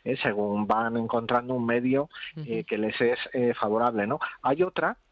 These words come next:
Speaker 1: que es espectacularmente agresiva, que también estamos trabajando, que es un gusano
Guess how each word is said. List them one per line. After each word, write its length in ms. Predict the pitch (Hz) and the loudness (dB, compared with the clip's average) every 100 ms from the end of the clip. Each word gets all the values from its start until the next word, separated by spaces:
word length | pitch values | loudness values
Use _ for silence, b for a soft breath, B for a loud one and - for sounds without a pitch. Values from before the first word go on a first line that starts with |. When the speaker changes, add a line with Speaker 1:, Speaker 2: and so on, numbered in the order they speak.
| _ | _
Speaker 1:
que 80 | - | -2
es 100 | 135 | 0
espectacularmente 1300 | 151 135 - 127 131 120 120 120 120 120 113 110 110 | 0 0 0 -2 2 2 2 -2 0 0 2 2 0
agresiva, 760 | - 110 104 104 - 160 135 190 _ B - | -2 0 0 0 0 0 0 -2 _ B -8
que 80 | 113 | -4
también 300 | 113 113 127 | -2 -2 -2
estamos 340 | - 131 127 | -2 -2 -2
trabajando, 480 | 127 110 113 143 147 | -2 0 0 -2 -2
que 80 | 139 | -2
es 80 | - | -2
un 100 | 143 | 0
gusano 480 | 110 - 147 135 | 0 0 0 -2